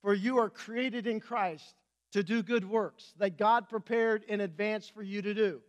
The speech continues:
What are the good works that God prepared? Watch this, for you to do.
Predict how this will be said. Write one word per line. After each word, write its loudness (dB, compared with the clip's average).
What 4
are 4
the -2
good 0
works 0
that -6
God 2
prepared? -2
Watch 0
this, -2
for 2
you 0
to 2
do. -4